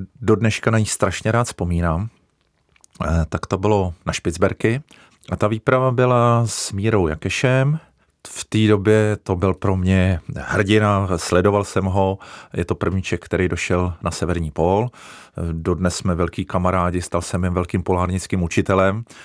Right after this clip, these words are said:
takže já jsem ty začátky polárnický přeskákal velice rychle, protože s tím Mirkem jsme si padli do voka a i jsme se navštěvovali soukromně a on mě jako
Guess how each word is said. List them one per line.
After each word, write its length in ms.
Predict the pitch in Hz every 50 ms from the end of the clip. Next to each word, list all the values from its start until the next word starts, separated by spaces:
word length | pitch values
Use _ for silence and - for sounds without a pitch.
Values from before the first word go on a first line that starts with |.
| - _
takže 220 | - 92 87 104 98
já 100 | 92 90
jsem 160 | - 95 90
ty 100 | - 95
začátky 460 | 90 90 - - 98 87 - - -
polárnický 600 | - - 95 90 92 92 90 95 - - - 101
přeskákal 580 | - - - 92 - - - 92 - - 98 98
velice 340 | 90 95 101 101 - 113
rychle, 360 | 101 104 90 - - 101 95 90
protože 380 | - - - - 98 87 98
s 100 | 92 -
tím 140 | - 104 95
Mirkem 280 | 92 87 82 - 95 85
jsme 160 | - - 92
si 140 | - - -
padli 280 | - 95 90 95 101
do 100 | 87 82
voka 400 | 80 87 - - 92 92 92 92 - - - - - - - - _ - _ _ -
a 240 | 82 80 82 82
i 80 | 82 -
jsme 160 | - - 90
se 140 | 85 - 101
navštěvovali 520 | 82 82 - - - 92 87 87 90 90
soukromně 540 | 87 - 95 85 - - 95 90 92 95 90
a 160 | - - 85
on 220 | 82 - - 87 87 87
mě 100 | 87 87
jako 340 | 85 82 - 101 90 82